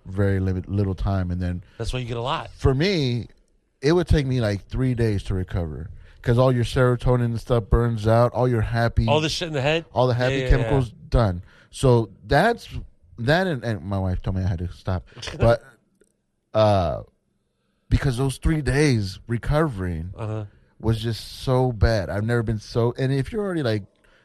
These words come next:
Speaker 1: depressed or don't like yourself
Speaker 2: Times ten.
Speaker 1: so much.
Speaker 2: Yeah.
Speaker 1: So magnified.
Speaker 2: Bro, but I
Speaker 1: To
Speaker 2: used
Speaker 1: where
Speaker 2: to,
Speaker 1: the
Speaker 2: I used
Speaker 1: point
Speaker 2: to do
Speaker 1: you
Speaker 2: forties a night.
Speaker 1: But it's, it, that's, but
Speaker 2: I can sleep on coke.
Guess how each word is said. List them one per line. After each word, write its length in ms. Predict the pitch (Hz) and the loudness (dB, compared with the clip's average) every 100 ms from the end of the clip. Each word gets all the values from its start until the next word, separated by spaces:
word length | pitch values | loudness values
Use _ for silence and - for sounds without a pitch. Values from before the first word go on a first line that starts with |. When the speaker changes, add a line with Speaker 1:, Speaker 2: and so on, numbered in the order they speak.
| _ | _
Speaker 1:
depressed 680 | 95 - 139 147 - - _ _ _ | -10 -2 0 0 -4 -14 _ _ _
or 60 | 92 | -2
don't 220 | 135 143 | 0 0
like 180 | 131 127 | -2 -4
yourself 300 | 120 131 120 | -6 -2 0
Speaker 2:
Times 200 | 139 - | 0 0
ten. 320 | 147 123 98 - _ _ _ _ _ | 0 0 -6 -16 _ _ _ _ _
Speaker 1:
so 360 | - - 151 139 | -12 0 2 2
much. 440 | 104 - - - - | -2 -6 -14 -20 -4
Speaker 2:
Yeah. 200 | 135 117 | -2 0
Speaker 1:
So 260 | 170 165 | 4 4
magnified. 720 | 151 127 110 101 78 58 62 - - _ - | 4 0 0 -4 -6 -10 -12 -18 -20 _ -2
Speaker 2:
Bro, 160 | 196 185 | 0 0
but 160 | 165 | -2
I 140 | 143 220 | -2 2
Speaker 1:
To 60 | 180 | 2
Speaker 2:
used 80 | |
Speaker 1:
where 100 | 196 | 2
Speaker 2:
to, 60 | 190 | 2
Speaker 1:
the 40 | |
Speaker 2:
I 20 | 214 | 4
used 60 | |
Speaker 1:
point 80 | 214 | 2
Speaker 2:
to 20 | 190 | 0
do 40 | |
Speaker 1:
you 40 | 233 | -4
Speaker 2:
forties 380 | 165 185 180 | -4 -4 -4
a 40 | 139 | -8
night. 420 | 123 131 127 110 139 | -8 -8 -8 -12 -4
Speaker 1:
But 180 | 170 | -2
it's, 200 | 190 196 - | 0 -2 -4
it, 80 | 117 _ - - 76 - _ - | -16 _ -20 -20 -18 -18 _ -16
that's, 160 | 76 - _ _ _ _ _ - - - | -16 -16 _ _ _ _ _ -20 -20 -4
but 120 | 147 | 0
Speaker 2:
I 60 | 226 | 0
can 140 | 294 | -2
sleep 260 | - 226 185 | -4 -4 -4
on 120 | 139 | -8
coke. 320 | 113 98 80 | -8 -10 -12